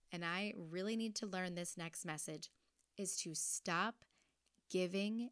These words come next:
a shit about what anyone thinks about you. Do not give a flying fuck about what they think about you, girlfriend. Because you know what?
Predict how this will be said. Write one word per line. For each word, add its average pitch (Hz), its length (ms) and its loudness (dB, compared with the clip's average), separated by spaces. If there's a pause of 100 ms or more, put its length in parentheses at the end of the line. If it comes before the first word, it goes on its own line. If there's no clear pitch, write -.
a 220 200 -2
shit - 640 2 (520)
about 185 240 0
what 170 140 0 (140)
anyone 185 380 2
thinks 160 260 0
about 147 280 -2
you. - 200 -6 (840)
Do 226 320 2
not 220 360 2
give 180 320 2
a 233 220 4
flying 247 760 2
fuck - 560 6 (480)
about 190 320 2
what 180 220 2
they 190 120 2
think 185 240 0
about 156 320 0
you, 151 120 0
girlfriend. 156 600 -2 (680)
Because 185 240 0
you 180 80 0
know 196 140 2
what? 254 240 2